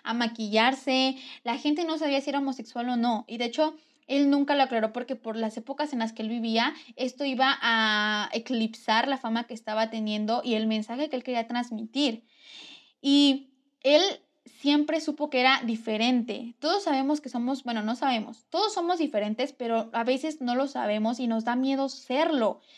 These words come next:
ser lo que realmente somos y lo que queremos. ¿Por qué? Porque siempre va a haber alguien que nos diga que no está bien o que no vamos a llegar lejos.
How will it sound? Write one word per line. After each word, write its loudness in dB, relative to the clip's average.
ser 0
lo 4
que 2
realmente 2
somos 0
y -2
lo 0
que -8
queremos. 0
¿Por -8
qué? 2
Porque -2
siempre -2
va 4
a 4
haber 2
alguien 0
que -6
nos -4
diga -6
que -8
no 0
está -6
bien 0
o -10
que -2
no 2
vamos 0
a -6
llegar -8
lejos. -4